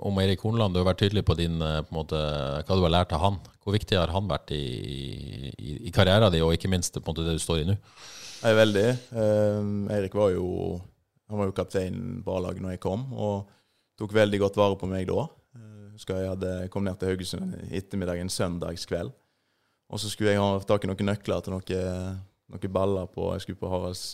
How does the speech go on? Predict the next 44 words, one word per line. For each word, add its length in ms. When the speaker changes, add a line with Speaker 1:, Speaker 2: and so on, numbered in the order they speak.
Speaker 2:
eh, 260
eller 160
på 80
Gnosbanen 480
og 60
trene. 240
Fikk 160
ikke 140
tak 100
i 80
Regi, 220
og 80
så 160
sendte 220
jeg 20
melding 220
til 80
Horneland, 260
og 80
så, 220
«Ja, 60
hva 20
er 160
det 80
du 0
skal?» 240
«Nei, 80
jeg 60
skal 100
trene.» 300
Og 80
så, 200
ehm, 460
ringte 300
han 100
etter 160
ti 160
minutter, 240
«Jeg 140
kommer 160
og 20
henter 240
deg 80
nå.» 80